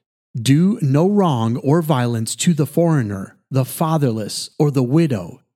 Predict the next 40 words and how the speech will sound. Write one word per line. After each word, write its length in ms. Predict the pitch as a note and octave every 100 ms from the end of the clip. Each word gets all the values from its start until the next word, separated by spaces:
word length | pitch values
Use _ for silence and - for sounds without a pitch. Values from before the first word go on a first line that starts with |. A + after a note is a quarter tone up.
| E3
and 220 | D#3 C3+
do 160 | F3+
not 240 | G#3 G3 -
shed 360 | - D3 C3+ -
innocent 480 | F3+ F#3+ - E3 C3+
blood 340 | E3 C#3 A#2+
in 260 | - D#3 C#3+
this 180 | D3 -
place. 640 | - F3+ A#2+ - - - _ _ _ _
For 160 | C3+ -
if 260 | C#3+ C#3+
you 120 | D#3+ C#3
are 100 | A#2
careful 460 | - C3 A#2+ D#3+
to 160 | D3+ B2+
carry 360 | - C3+ C#3+
out 240 | C3 C#3+ C#3
these 200 | C3+ C3+
commands, 720 | C#3 B2 A2+ A#2 D3+ E3+ - _ _ _ -
then 260 | C#3+ D#3+ D#3+
kings 520 | - G3+ F3 A#2+ -
who 140 | D#3
sit 220 | - G3
on 160 | F#3 E3+
David's 480 | C#3+ E3+ F#3 F3 -
throne 540 | - G3 F#3 A#2 A2 -
will 160 | D#3+ D#3+
come 280 | - F#3
through 360 | D#3 - F#3+ G#3+
the 120 | G#3
gates 360 | E3 C#3 B2+ -
of 260 | C#3+ A#2+ B2
this 200 | F#3+ -
palace, 680 | - G3 D#3 A2 A2 - - _ -
riding 440 | D3+ F3 G3 F#3+
in 120 | D#3+
chariots 580 | C3 F3 F3+ F#3 F#3 - -
and 140 | D3
on 140 | B2
horses, 640 | A#2+ F#3+ F3 - G#2 G2 -